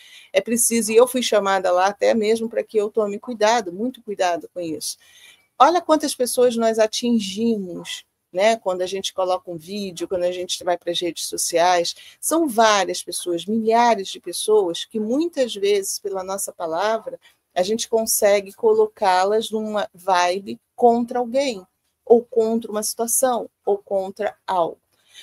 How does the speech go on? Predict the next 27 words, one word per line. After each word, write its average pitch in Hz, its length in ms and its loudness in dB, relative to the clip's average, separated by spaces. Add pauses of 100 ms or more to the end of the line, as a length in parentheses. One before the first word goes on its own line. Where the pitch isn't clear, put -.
(120)
Por 226 140 -2
isso 240 180 0
é 240 40 -4
preciso 233 580 -4
a 196 40 0
gente 220 340 -4 (100)
fazer 214 380 2
o 349 80 -6
trabalho 185 500 0
de 196 140 -2
alertar, 185 1000 -4 (560)
mas 214 300 2
com 233 220 -2
muito 277 680 -2 (120)
tato, 208 560 -2
com 208 100 -6
muito 202 420 -8
jeitinho, 208 680 -6 (380)
pra 208 120 4
que 220 140 2
a 220 60 6
gente 226 360 -2
não 254 320 4
estimule 269 1080 0 (400)
a, 202 400 6 (100)
a 202 80 -2
revolta 247 1080 2